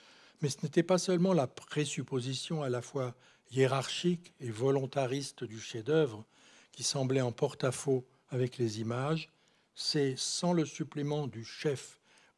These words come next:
ou de l'obtention suprême, c'est le régime même de l'œuvre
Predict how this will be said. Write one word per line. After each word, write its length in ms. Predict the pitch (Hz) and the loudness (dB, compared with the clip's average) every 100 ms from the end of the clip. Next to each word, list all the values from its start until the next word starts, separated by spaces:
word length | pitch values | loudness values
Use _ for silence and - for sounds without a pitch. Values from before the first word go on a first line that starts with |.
| - | 2
ou 200 | 156 127 _ | 2 2 _
de 80 | 131 | 2
l'obtention 640 | 123 131 - 135 120 - 131 | 4 2 0 -2 -2 -4 -4
suprême, 560 | - 120 - 127 147 | -6 -14 -6 -2 0
c'est 160 | 156 139 | -2 -2
le 120 | 123 | -2
régime 360 | 120 123 139 127 | 0 0 0 0
même 480 | 127 135 180 185 139 | 0 4 4 6 4
de 100 | 120 | 2
l'œuvre 680 | 107 139 151 110 95 104 | 4 6 6 4 -2 -14